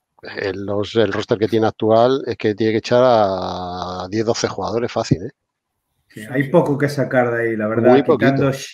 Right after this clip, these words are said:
Speaker 2: Shea y, y quizás Dort, que te puede dar
Speaker 1: Y
Speaker 2: cositas.
Speaker 1: Beasley y tal.
Speaker 2: Sí, Beasley un poquito.
Speaker 1: El
Speaker 2: Pero
Speaker 1: resto
Speaker 2: bueno, poco.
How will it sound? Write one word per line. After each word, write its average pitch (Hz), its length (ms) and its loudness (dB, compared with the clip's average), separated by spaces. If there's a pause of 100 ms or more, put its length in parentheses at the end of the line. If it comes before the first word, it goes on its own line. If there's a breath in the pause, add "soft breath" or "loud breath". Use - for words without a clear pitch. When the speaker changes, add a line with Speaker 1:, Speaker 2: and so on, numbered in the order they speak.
Speaker 2:
Shea 165 540 6
y, 156 300 4 (480 loud breath)
y 131 560 -2
quizás 135 440 0
Dort, 170 360 4 (200)
que 123 100 -16
te 120 120 -10
puede 131 240 -8
dar 127 160 -2
Speaker 1:
Y 123 60 -4
Speaker 2:
cositas. 117 480 4
Speaker 1:
Beasley 117 600 2 (360)
y 110 140 -8
tal. 160 180 -2
Speaker 2:
Sí, 139 60 0
Beasley 143 320 0
un 120 80 -8
poquito. 135 320 -8
Speaker 1:
El - 40 -20 (520 soft breath)
Speaker 2:
Pero 104 220 -6
Speaker 1:
resto 113 200 -2 (100)
Speaker 2:
bueno, 139 340 2 (200)
poco. - 320 -8